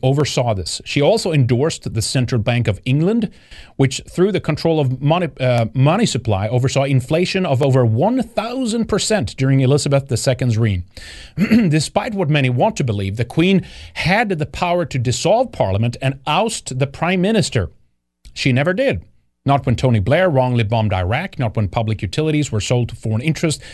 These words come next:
not when the Terrorism Act of two thousand six reduced Britain's freedoms, not when consecutive governments oversaw the mass rape of young British girls, such as in places like Rotherham and Luton and all these other places. <clears throat> But sure, he ends here,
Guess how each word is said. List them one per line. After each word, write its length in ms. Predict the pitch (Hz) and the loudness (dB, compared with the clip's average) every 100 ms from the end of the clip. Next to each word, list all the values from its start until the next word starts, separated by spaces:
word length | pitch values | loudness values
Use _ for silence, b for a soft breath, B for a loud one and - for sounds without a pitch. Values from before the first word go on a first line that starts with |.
| B - | B 0
not 140 | 139 | 2
when 100 | 135 | 2
the 80 | 120 | 0
Terrorism 400 | - 160 147 147 | 0 0 2 0
Act 220 | 147 - | 0 -2
of 80 | 90 | 0
two 120 | 127 | 0
thousand 280 | 120 113 104 | 2 2 0
six 340 | - 151 - | -2 -2 -2
reduced 340 | 107 92 135 - | -2 2 2 2
Britain's 280 | 123 101 | -2 -2
freedoms, 360 | - 170 160 156 B B - | 0 2 2 0 B B 0
not 240 | 220 226 | 0 0
when 120 | 190 | -2
consecutive 600 | 151 147 131 165 - 151 | 0 -2 -2 -2 0 0
governments 420 | 131 139 147 143 139 | 0 0 2 0 0
oversaw 420 | 131 123 131 127 | 0 0 2 2
the 120 | 113 | 2
mass 320 | 113 127 - | 2 0 0
rape 180 | 120 117 | 0 0
of 160 | 104 92 | 0 2
young 280 | 107 110 B B _ | 2 0 B B _
British 380 | 101 98 101 - b b - | 0 2 0 -4 b b -2
girls, 420 | 90 78 78 - | 0 0 -4 -12
such 280 | - 95 - | -4 -4 -2
as 140 | 95 | -4
in 80 | 92 | -4
places 380 | 90 104 92 92 | -4 -4 -4 -4
like 160 | 90 120 | -4 0
Rotherham 420 | 127 120 113 107 | 2 4 4 4
and 80 | 92 | 2
Luton 480 | 127 117 110 107 | 0 0 0 0
and 180 | 101 104 | 0 0
all 120 | 95 | 2
these 160 | 98 90 | 2 2
other 120 | 92 | 0
places. 440 | 90 90 87 80 - b b b _ - | -2 -4 -4 -6 -10 b b b _ -6
<clears throat> 480 | 175 190 208 131 90 - _ _ _ _ _ _ - B B - | 0 2 4 2 -2 -10 _ _ _ _ _ _ -20 B B -2
But 140 | 160 | 0
sure, 320 | 220 269 226 | 2 2 0
he 100 | - | -2
ends 160 | 101 90 | -2 0
here, 200 | 110 | -2